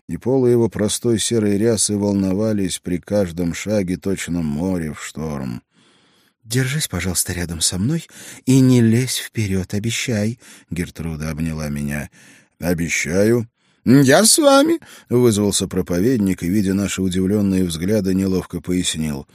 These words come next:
"Но не всегда же мне отсиживаться в стороне. К тому же, как будто каждый день происходят такие события. Мое любопытство на этот раз пересиливает мое чувство самосохранения. Ты идешь, шляпа?"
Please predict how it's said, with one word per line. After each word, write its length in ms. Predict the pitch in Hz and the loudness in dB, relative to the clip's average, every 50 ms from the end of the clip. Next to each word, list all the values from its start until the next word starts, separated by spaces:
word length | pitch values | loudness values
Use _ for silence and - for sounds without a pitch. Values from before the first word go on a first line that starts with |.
| _ _ _ - | _ _ _ 2
"Но 160 | 127 160 185 | 4 6 8
не 120 | 202 226 | 8 8
всегда 400 | 285 - - 220 214 208 226 262 | 6 6 6 6 8 8 8 8
же 120 | 339 349 330 | 8 8 6
мне 180 | 339 294 226 | 8 8 6
отсиживаться 580 | 202 180 - - 185 165 160 165 160 143 - 160 | 6 6 6 4 4 4 6 4 4 4 4 2
в 40 | 151 | 2
стороне. 500 | 123 - 170 175 170 175 165 135 104 95 - - - - - - | 2 4 6 6 8 8 6 6 2 2 -2 -6 -12 -16 -14 -10
К 80 | - | 0
тому 340 | - 113 110 95 87 85 107 | 2 2 4 4 2 0 0
же, 100 | 151 247 | -2 0
как 220 | 269 - 156 107 | 0 2 2 2
будто 420 | 90 92 104 92 - 110 120 117 104 | 2 0 -2 -2 0 2 2 2 2
каждый 480 | - - 117 127 131 127 131 151 160 175 | 2 4 4 4 4 2 2 0 0 2
день 260 | 156 131 95 90 85 | 2 2 0 0 -2
происходят 580 | - 101 101 101 95 - - 135 165 277 262 - | -2 -2 -2 -2 -2 0 0 0 0 0 -2 0
такие 320 | - 127 - - 123 117 | -2 -2 0 0 -2 0
события. 520 | - - 190 180 151 135 - - 202 233 - _ _ _ - - - - - | 0 0 0 0 0 -2 -2 -4 -4 -6 -6 _ _ _ -20 -20 -20 -8 0
Мое 240 | - 190 190 202 208 | 4 6 8 8 8
любопытство 640 | 233 226 208 202 190 180 214 247 233 - - 233 | 8 8 8 6 6 4 4 2 2 4 4 6
на 160 | 214 208 202 202 | 6 8 6 6
этот 200 | 185 202 185 - | 6 4 4 6
раз 220 | 160 180 185 - | 6 6 6 4
пересиливает 1040 | - 156 180 185 175 180 180 165 - - - - 98 156 220 277 381 392 392 370 - | 4 6 6 8 8 8 6 6 6 4 2 4 4 6 8 10 10 10 10 8 8
мое 220 | 262 233 214 190 | 6 6 6 6
чувство 440 | - - - 123 156 - - 269 349 | 4 4 0 -2 -2 0 0 2 2
самосохранения. 1120 | - - 170 180 202 254 - - - 311 - - 185 156 110 98 104 107 113 135 160 180 220 - - - - - | 4 4 4 4 4 4 4 4 2 4 4 4 4 6 6 4 4 4 4 4 4 2 0 -2 -10 -20 -20 -4
Ты 300 | _ - 147 151 160 165 | _ 4 6 6 8 6
идешь, 360 | 160 147 165 208 277 285 269 - | 6 6 8 8 10 8 8 6
шляпа?" 760 | - - - 165 156 190 269 302 - - 226 226 233 247 | 2 2 4 6 6 8 6 6 6 8 8 8 8 8